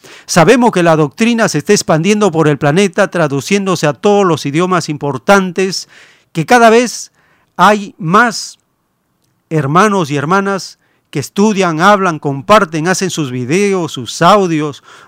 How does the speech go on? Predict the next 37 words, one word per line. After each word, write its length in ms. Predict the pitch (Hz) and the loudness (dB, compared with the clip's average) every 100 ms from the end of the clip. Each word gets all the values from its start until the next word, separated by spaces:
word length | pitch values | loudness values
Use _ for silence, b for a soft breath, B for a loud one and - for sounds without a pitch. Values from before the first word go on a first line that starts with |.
| B | B
publican 600 | 165 160 190 196 190 170 | 0 2 2 2 0 0
sus 260 | 151 156 - | -4 -8 -6
imágenes 460 | 139 190 185 185 | 0 0 0 -6
por 160 | 156 156 | -4 -2
las 140 | 139 | 0
redes 240 | 147 180 165 | 0 -2 -4
sociales. 640 | 143 131 180 185 147 - b b | -6 -2 0 0 -2 -8 b b
Es 140 | - 247 | -2 0
algo 160 | 277 | 0
espontáneo 840 | 311 - 175 156 285 254 156 131 160 - | -2 -2 -2 0 0 0 -2 -8 -14 -6
que 80 | 147 | -6
está 240 | - 220 | 0 0
creciendo, 640 | 202 170 - 285 143 123 B B - | 0 -4 -2 -2 -4 -8 B B -2
que 120 | 170 | -2
se 120 | - | 0
está 260 | 143 - 226 | -4 0 0
expandiendo, 800 | 208 - 165 165 233 175 127 - B B B | 0 0 0 0 0 -2 -6 -10 B B B
porque 320 | 208 175 170 | 0 2 2
la 140 | 151 | 2
doctrina 560 | 143 131 - 202 233 226 | 0 -4 -4 -2 -2 -2
de 100 | 156 | -2
Dios 340 | 147 202 208 - | -2 -2 -4 -6
no 220 | 156 262 | 0 4
lo 120 | 269 | 4
controla 560 | 190 160 143 226 226 190 | 4 -2 0 2 4 4
una 240 | 240 247 | 2 -2
mente, 540 | 226 285 180 - 127 - _ _ _ - | -2 -2 -4 -8 -16 -18 _ _ _ 0
no 120 | 269 | 2
es 120 | 254 | 2
terrenal, 580 | 208 165 175 240 147 120 _ _ _ - | 2 0 0 -2 -2 -8 _ _ _ -2
es 180 | 202 180 | 0 0
celestial. 640 | 170 143 - 156 151 120 _ b b | -2 -4 -6 -4 -2 -4 _ b b
El 120 | 165 | -2
divino 280 | 156 220 214 | 0 2 2
creador 400 | 175 165 190 214 | 2 2 4 2
está 460 | 165 - 208 208 220 b b b - | 0 -2 -2 -2 -6 b b b -4
colocando 800 | 233 262 202 - 160 135 131 | 2 4 4 2 0 -2 -10